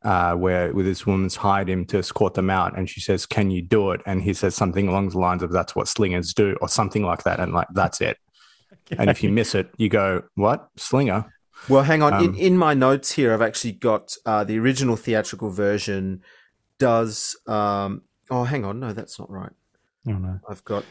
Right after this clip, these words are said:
Speaker 3: the original theatrical version does not explain what slingers are.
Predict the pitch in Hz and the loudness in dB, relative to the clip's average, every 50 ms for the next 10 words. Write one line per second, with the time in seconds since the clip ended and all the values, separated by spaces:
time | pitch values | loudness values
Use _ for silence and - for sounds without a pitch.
0 | - - _ _ _ _ _ _ _ _ _ 120 113 110 110 98 123 113 98 - | -16 -20 _ _ _ _ _ _ _ _ _ -6 -6 -4 -4 -4 -6 -6 -4 -2
1 | 117 107 - - - 110 92 110 104 92 104 98 92 110 98 92 110 117 127 156 | -2 -2 -4 -4 -8 -6 -4 -4 -4 -4 -4 -6 -6 -6 -6 -4 0 0 0 0
2 | 185 185 - - 117 107 98 92 - - - 113 101 95 92 90 98 92 90 90 | 0 -2 -4 -4 -4 -4 -4 -6 -8 -8 -8 -8 -8 -8 -8 -8 -8 -8 -8 -8
3 | 90 90 92 | -10 -12 -14